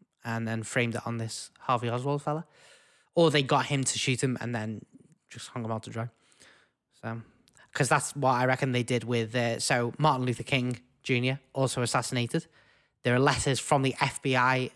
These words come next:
saying it would be better for him to end his own life. Um, and then all of a sudden he's assassinated. Bit convenient. And then John Lennon is another one, bringing about peace and love, being very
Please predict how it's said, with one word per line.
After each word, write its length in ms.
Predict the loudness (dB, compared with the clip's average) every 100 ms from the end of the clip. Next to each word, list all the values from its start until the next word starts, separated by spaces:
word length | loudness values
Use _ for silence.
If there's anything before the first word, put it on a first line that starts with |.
| _ _
saying 380 | -8 -2 -2 -2
it 80 | -4
would 100 | -6
be 120 | -2
better 320 | -2 0 -2
for 100 | -2
him 300 | -2 -2 -2
to 260 | -2 -4 -2
end 220 | -4 -4
his 120 | -2
own 200 | -2 -2
life. 400 | -2 -2 -6 -20 _ _ _ _ _ _ _ -10
Um, 320 | -4 -4 -4 -6
and 100 | -4
then 120 | -2
all 140 | 0 -2
of 60 |
a 20 | -2
sudden 240 | -4 -2
he's 160 | -6 -4
assassinated. 640 | -2 -2 0 -2 -2 -8 _ _ -8 -8 -10 -20 _ _ _
Bit 120 | -10 -8
convenient. 480 | -2 2 2 2 0
And 180 | 2 4
then 200 | 4 6
John 240 | 6 6
Lennon 260 | 4 4 0
is 140 | -2
another 240 | -4 0 -2
one, 140 | -2 _ _ _ _
bringing 240 | 0 2 4
about 240 | 4 4
peace 240 | 0 0 0
and 100 | 2
love, 300 | 2 0 -12 _ _ _ 2
being 200 | 2 4
very 380 | 4 4 2